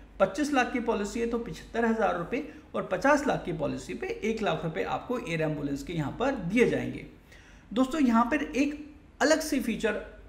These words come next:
automatic available है जिसको बोलते हैं auto top। Auto टॉपअप क्या करता है, मान लीजिए जब भी आपका sum insured exhaust हो जाता है यानी ख़त्म हो जाता है, तो यहाँ पर ten percent automatic बढ़ जाएगा। For example,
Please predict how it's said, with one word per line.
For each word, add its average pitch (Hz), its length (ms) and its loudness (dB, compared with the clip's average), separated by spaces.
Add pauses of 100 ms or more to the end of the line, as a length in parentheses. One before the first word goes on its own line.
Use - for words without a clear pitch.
(260)
automatic 196 600 -2
available 160 380 0
है 190 160 0
जिसको 185 260 -4
बोलते 135 340 -4
हैं 233 300 -4
auto 170 180 0
top। 120 480 -6 (400)
Auto 247 200 4
टॉपअप 311 400 2
क्या 208 160 4
करता 196 280 0
है, 208 240 2
मान 165 160 2
लीजिए 160 300 0
जब 196 300 0
भी 294 120 4
आपका 240 300 4
sum 202 280 -2
insured 233 420 2
exhaust 165 460 0
हो 147 60 2
जाता 127 280 -2
है 131 120 -6
यानी 147 220 0
ख़त्म 233 380 2
हो 156 140 2
जाता 135 280 -4
है, 185 300 -2 (320)
तो 302 80 2
यहाँ 196 400 4
पर 285 260 2
ten 294 220 6
percent - 580 0
automatic 220 580 2
बढ़ 196 160 4
जाएगा। 123 420 -2 (380)
For 320 100 2
example, 165 600 2